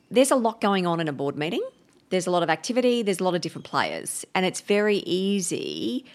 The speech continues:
to let things not get away from you, but to miss what's going on. You need to be present. To be present, you need to be mindful. To be mindful, you need to be able to slow yourself down. And to slow your mind down,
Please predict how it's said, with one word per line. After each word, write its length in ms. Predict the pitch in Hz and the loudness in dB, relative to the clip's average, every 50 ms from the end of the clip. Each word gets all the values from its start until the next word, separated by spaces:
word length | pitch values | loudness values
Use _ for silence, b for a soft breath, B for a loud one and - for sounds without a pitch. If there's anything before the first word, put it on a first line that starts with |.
| B _ - | B _ -8
to 160 | - - 185 | -6 -4 -2
let 180 | 190 180 185 - | -2 -4 -4 -4
things 580 | - 196 180 175 175 175 170 170 165 160 - - | -4 -4 -2 0 0 0 -2 -2 -4 -6 -6 -8
not 120 | 453 466 | -8 -4
get 120 | - 330 226 | -2 -2 0
away 240 | 170 151 156 147 165 | 2 2 2 2 2
from 200 | - 170 147 131 | -2 -6 -8 -6
you, 280 | - 127 110 220 240 | -4 -4 -4 -4 -4
but 180 | 240 - 190 - | -4 -4 -4 -4
to 120 | - 208 175 | -2 -2 0
miss 360 | 180 190 196 202 - - - | 0 2 2 2 0 -2 -2
what's 180 | 185 - - | -4 -4 -4
going 240 | - 180 151 151 143 | -4 -4 -2 -2 -4
on. 200 | 139 - - - - | -4 -4 -6 -6 -8
You 200 | - - 165 175 | -8 -4 -2 0
need 220 | 170 165 170 175 | 0 0 0 -2
to 60 | - - | -2 -4
be 100 | 156 143 | -6 -6
present. 500 | - - - - - 113 - - - B B B B B B B B B _ - | -6 -6 -8 -6 -8 -10 -10 -10 -12 B B B B B B B B B _ -4
To 120 | - 208 | -2 -2
be 140 | - 190 175 | -2 -2 -4
present, 520 | - - - 214 202 - 247 240 - - | -2 -2 -2 0 0 0 -2 -2 -2 -2
you 60 | 196 | 0
need 160 | 175 170 160 - | 0 0 0 -2
to 60 | - | -4
be 100 | 151 139 | -4 -4
mindful. 640 | 143 131 123 131 143 - - 143 - - - b b b b b b b - | -2 -2 -2 -4 -4 -6 -6 -6 -6 -8 -8 b b b b b b b -8
To 100 | - 202 | -4 -2
be 140 | - 180 180 | 0 2 2
mindful, 800 | 175 170 165 170 185 202 196 - - 151 - - 190 226 262 285 - | 2 2 2 2 2 0 0 -2 -4 -2 -2 0 -2 -2 -4 -6 -8
you 200 | 165 160 180 170 | -4 -2 0 0
need 240 | 170 175 180 190 | 2 2 0 0
to 100 | - - | -2 -2
be 100 | 185 175 | -2 0
able 120 | 175 165 156 | 0 0 0
to 80 | 156 | -2
slow 240 | 160 - - - 135 | -4 -6 -4 -4 -4
yourself 420 | - - - - - - - - - | -4 -4 -4 -6 -6 -6 -6 -6 -6
down. 420 | 156 151 87 - - - - 170 b b b b b b b | -6 -6 -6 -6 -6 -8 -10 -12 b b b b b b b
And 120 | - 170 165 | -6 -4 -2
to 40 | 170 | -2
slow 300 | - - - - 196 202 | -2 -2 0 2 2 4
your 220 | 214 208 190 180 | 4 2 2 0
mind 360 | 165 160 156 151 165 175 175 | 0 0 0 0 0 -2 -2
down, 340 | 170 185 175 180 208 240 - | -2 0 0 0 -2 -4 -6